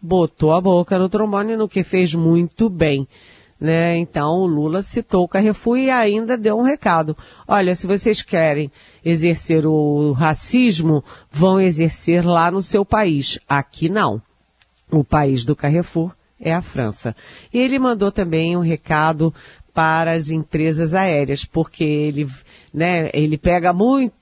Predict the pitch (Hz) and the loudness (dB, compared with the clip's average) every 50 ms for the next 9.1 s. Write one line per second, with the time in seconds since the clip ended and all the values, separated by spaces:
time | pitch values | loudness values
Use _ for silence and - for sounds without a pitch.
0 | _ - 170 165 - - 175 - - 170 160 160 165 165 165 160 151 165 165 160 | _ 0 0 0 0 0 -4 -2 0 0 2 2 2 2 2 2 2 2 2 2
1 | 175 170 - - 202 202 220 233 - 190 170 - 151 - 165 160 160 165 185 196 | 0 0 0 0 2 2 2 2 0 -4 -8 -8 -4 -2 0 0 2 4 4 4
2 | 202 190 175 160 147 156 147 139 143 147 156 151 143 175 180 190 196 185 190 202 | 4 4 2 0 2 0 2 2 2 2 2 2 0 0 0 2 2 4 4 2
3 | 226 - - 269 294 - - - - - - - - _ - - 185 185 185 180 | 0 0 -2 -2 -2 -2 -6 -20 -20 -20 -20 -20 -20 _ -6 -4 -2 0 2 2
4 | 175 170 170 175 180 185 185 185 156 165 180 180 - - - 185 160 - - 180 | 2 2 2 2 0 0 0 -4 -4 -4 -4 -4 -6 -8 -8 -8 -8 -4 -2 -2
5 | 170 165 - 185 170 - - 175 - _ _ - 156 156 156 156 - 147 - 170 | -2 0 -2 -4 -6 -2 -4 -4 -4 _ _ -2 0 0 0 -2 -4 -6 -2 0
6 | 156 160 170 175 185 196 - - 196 190 208 214 - 233 220 208 185 165 175 175 | 2 2 2 2 2 0 -2 0 0 0 0 0 0 -4 -4 -4 -2 0 0 2
7 | 180 185 - - - - - _ _ - 202 196 - - - 196 190 190 196 - | 0 0 -4 -10 -20 -20 -20 _ _ -2 -2 -2 -2 0 -2 -2 -2 -2 -2 -2
8 | 202 202 202 - - - 175 160 151 147 151 170 196 208 196 175 160 139 147 139 | -2 -2 -2 -4 -8 -6 -4 -2 -2 0 0 0 2 2 0 0 0 -2 -2 -4
9 | 139 | -4